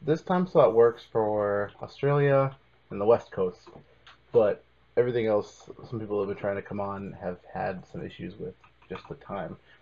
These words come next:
Like, somebody from Europe was trying to come on tonight, actually, talk about a, a,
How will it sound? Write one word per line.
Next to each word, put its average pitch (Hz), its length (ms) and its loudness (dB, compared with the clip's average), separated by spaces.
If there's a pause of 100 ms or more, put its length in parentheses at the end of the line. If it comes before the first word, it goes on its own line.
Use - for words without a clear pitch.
Like, 104 100 -10
somebody 104 300 -6
from 92 560 -8
Europe 101 300 -8
was 92 100 -14
trying 92 460 -10
to 95 380 -12
come 104 160 -8
on 92 140 -10
tonight, 117 260 -4
actually, 98 480 -10 (440)
talk 104 180 -6
about 95 200 -2
a, 92 240 -8
a, 87 260 -14